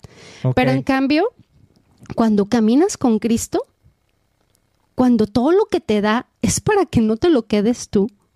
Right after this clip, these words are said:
Speaker 2: para que los des a los demás,
Speaker 1: Mm.
Speaker 2: entonces Dios también te empieza a elevar,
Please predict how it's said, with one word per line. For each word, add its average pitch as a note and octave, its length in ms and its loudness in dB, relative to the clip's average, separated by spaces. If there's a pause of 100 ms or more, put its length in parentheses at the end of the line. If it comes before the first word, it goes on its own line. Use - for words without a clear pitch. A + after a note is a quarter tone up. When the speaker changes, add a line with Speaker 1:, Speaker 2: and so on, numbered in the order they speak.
Speaker 2:
para G3+ 200 0
que G#3 180 0
los G3 200 2
des G3+ 220 -2
a G4 40 -2
los E4 220 2
demás, F#3 500 -2 (500)
Speaker 1:
Mm. B2 140 -6
Speaker 2:
entonces B3+ 640 0 (360)
Dios G#3+ 720 -4
también D#4 380 2
te F4 60 -2
empieza D#4+ 640 -2
a A#3 100 0
elevar, G3+ 640 0